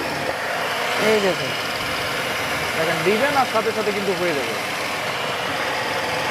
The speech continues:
Speaker 1: এই দেখেন, আমরা শসা দিয়ে দিই।
Speaker 2: আজব, আজব জিনিস। দেখেন, চাপে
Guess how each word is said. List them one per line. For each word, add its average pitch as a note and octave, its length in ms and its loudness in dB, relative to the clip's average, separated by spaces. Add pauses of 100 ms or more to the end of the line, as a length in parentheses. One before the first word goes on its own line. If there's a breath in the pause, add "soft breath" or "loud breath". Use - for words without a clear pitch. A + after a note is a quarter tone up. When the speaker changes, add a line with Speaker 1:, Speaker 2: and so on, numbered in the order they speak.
(960)
Speaker 1:
এই G#3+ 140 6
দেখেন, G3 180 6
আমরা G3+ 140 4 (100)
শসা B3+ 340 4
দিয়ে B3+ 140 4
দিই। C4 280 4 (480)
Speaker 2:
আজব, F3+ 300 2 (120)
আজব F#3 280 2
জিনিস। D#3 320 -4 (100)
দেখেন, D3 220 0 (380)
চাপে G3+ 300 4